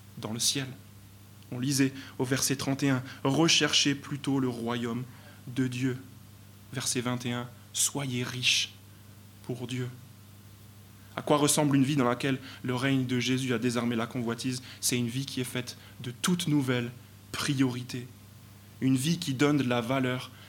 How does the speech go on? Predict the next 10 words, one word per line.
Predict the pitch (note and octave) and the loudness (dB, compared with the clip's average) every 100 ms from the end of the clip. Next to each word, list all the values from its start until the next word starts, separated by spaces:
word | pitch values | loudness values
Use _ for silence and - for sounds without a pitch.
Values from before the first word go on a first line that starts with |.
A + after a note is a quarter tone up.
| - | -10
à | B2+ | -6
des | A#2+ | 0
choses | - A#2 B2 - - - - | 0 0 -4 -6 -14 -18 -10
toutes | C3+ C3+ | -6 -4
nouvelles. | C3+ B2 A#2 A2 - - - - - - - - - - - - - - - - - - - - - - - - - - - - - C#3 | -4 -2 -4 -6 -12 -20 -20 -20 -20 -20 -20 -20 -20 -20 -20 -20 -20 -20 -20 -20 -20 -20 -20 -20 -20 -20 -20 -20 -20 -20 -20 -18 -16 -4
Dernière | C3 B2+ B2 B2 | -2 0 0 -2
question. | B2 - A#2+ - - - - | -4 -4 -6 -8 -16 -16 -10
À | B2 | -10
quoi | - D#3+ D#3+ | -2 2 4
ressemble | C#3+ C#3 C3+ B2+ | 4 4 2 2